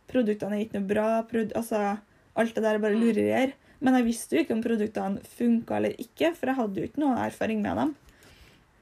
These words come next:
Speaker 2: Nei, ikke
Speaker 1: Så
Speaker 2: sant.
Speaker 1: det, og det er kanskje litt, eh, ulempen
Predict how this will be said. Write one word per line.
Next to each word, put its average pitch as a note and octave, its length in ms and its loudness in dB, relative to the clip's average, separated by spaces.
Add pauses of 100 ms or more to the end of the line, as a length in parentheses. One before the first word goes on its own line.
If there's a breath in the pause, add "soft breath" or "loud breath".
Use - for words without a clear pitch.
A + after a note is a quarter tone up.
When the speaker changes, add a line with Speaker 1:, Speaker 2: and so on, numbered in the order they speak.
(200)
Speaker 2:
Nei, F#3+ 180 -4 (160)
ikke - 120 -10
Speaker 1:
Så B3+ 120 -2
Speaker 2:
sant. A#3 80 -2
Speaker 1:
det, B3 300 0 (320 loud breath)
og A#3 100 0
det C#4 80 6
er C#4 120 6
kanskje C#4+ 240 0
litt, B3+ 320 0
eh, B3 300 0
ulempen A3 720 0